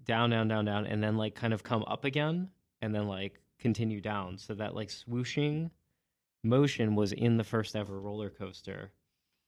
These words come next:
And apparently it took four hours to ride. They later improved it so it only took eighty minutes.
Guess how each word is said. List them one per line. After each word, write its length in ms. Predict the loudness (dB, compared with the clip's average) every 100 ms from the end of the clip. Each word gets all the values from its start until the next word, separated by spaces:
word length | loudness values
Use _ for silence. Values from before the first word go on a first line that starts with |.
| _ _ _ _ _ -2
And 80 |
apparently 380 | 4 6 8 6
it 80 | 4
took 180 | 0 -4
four 300 | 0 2 4
hours 360 | 4 4 2
to 120 | -2 -2
ride. 380 | 0 0 -4 -2
They 120 | 2 6
later 300 | 8 8 8
improved 400 | 6 4 4 4
it 120 | 0
so 160 | 2
it 60 | 2
only 180 | 4 2
took 200 | 0 0
eighty 240 | 2 2
minutes. 600 | 4 4 2 -2 -6 -6